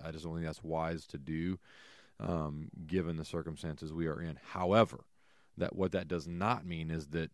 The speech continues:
upper school students will not be taking exams. There's still going to be assessments. There's still gonna be exams and assessments on the things that they're learning. It's just that from a category standpoint, that's gonna be folded in with their quarter four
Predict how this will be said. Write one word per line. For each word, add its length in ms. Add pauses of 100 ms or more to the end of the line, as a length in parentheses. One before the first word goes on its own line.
(120)
upper 200
school 260
students 340
will 200
not 220
be 100
taking 420
exams. 500
There's 140
still 220
going 220
to 60
be 160
assessments. 520
There's 140
still 160
gonna 140
be 160
exams 460
and 120
assessments 480
on 100
the 80
things 240
that 100
they're 160
learning. 380 (580)
It's 180
just 300
that 220 (440)
from 180
a 60
category 760
standpoint, 560
that's 160
gonna 180
be 100
folded 400
in 200
with 140
their 180
quarter 340
four 500